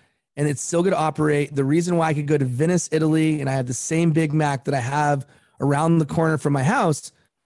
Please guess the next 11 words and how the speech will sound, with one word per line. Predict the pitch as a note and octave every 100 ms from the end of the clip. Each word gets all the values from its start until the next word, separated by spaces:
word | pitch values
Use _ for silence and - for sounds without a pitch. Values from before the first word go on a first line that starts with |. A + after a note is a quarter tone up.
| _ -
is | C#3+
because | E3 F3 E3+ D#3
they | E3
have | C#3+
systems | - E3 - D#3+ D3
in | C3+
place. | C#3+ C#3+ D#3+ -
And | D3
the | C#3 E3
E-Myth | F#3 E3+ D3 -
really | C3 D3 D#3 D#3 C#3+